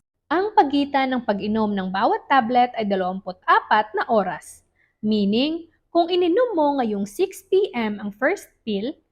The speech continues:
kinabukasan ng six P M mo din dapat inumin ang second pill. Dapat consistent na six P M ang pag-inom hanggang matapos ang ika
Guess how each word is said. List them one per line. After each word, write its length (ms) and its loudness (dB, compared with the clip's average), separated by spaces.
kinabukasan 880 2
ng 160 -4
six 400 -8
P 160 2
M 160 4
mo 80 0
din 240 0
dapat 400 -4
inumin 480 0
ang 160 -8
second 480 -2
pill. 240 -6
Dapat 480 4
consistent 880 0
na 80 -6
six 400 -4
P 240 2
M 240 -4
ang 160 -8
pag-inom 560 0
hanggang 320 -4
matapos 640 -2
ang 160 -12
ika 160 -12